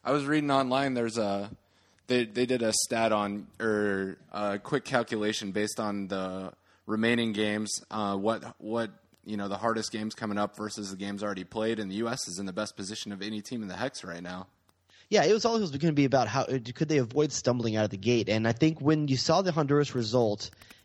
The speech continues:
Speaker 2: um, I think you kind of felt like a stumble, and I think that pla-, pra-, that played on some of the worst fears that U S men's national team fans had, is that w-,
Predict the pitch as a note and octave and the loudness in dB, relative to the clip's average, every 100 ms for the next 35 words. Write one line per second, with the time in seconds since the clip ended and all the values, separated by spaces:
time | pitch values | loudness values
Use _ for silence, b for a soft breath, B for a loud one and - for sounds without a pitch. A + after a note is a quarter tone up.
0 | _ A#2+ A#2+ A#2 F#2+ C3 E3 E3 D3+ B2+ | _ 2 2 2 0 2 0 0 -4 -4
1 | - D3 C#3 - B2+ G#2 B2+ C3+ - E3+ | 0 0 0 2 2 2 -2 -4 2 2
2 | C#3+ F#2+ G#2+ A#2+ A#2+ B2+ - D3 C3 - | 4 2 2 0 2 2 2 0 0 2
3 | D#3 D3 D3+ C#3 - - G3 C#3+ A#2+ C3+ | 2 2 0 0 0 0 2 2 0 -2
4 | B2+ A#2 A#2 C3+ - - D3 E3+ A2 G2+ | 0 0 2 2 0 -4 0 2 2 2
5 | A2 G#2+ - B B B C3 C3 C3 A#2 | 4 2 0 B B B 2 4 2 2
6 | A#2+ A2+ A2+ A#2+ A2 A2 G#2 G#2 C#3+ D3 | 2 0 -2 -4 0 0 0 0 0 2
7 | G#2+ G#2+ A#2 A2 A2+ | 0 0 0 0 -2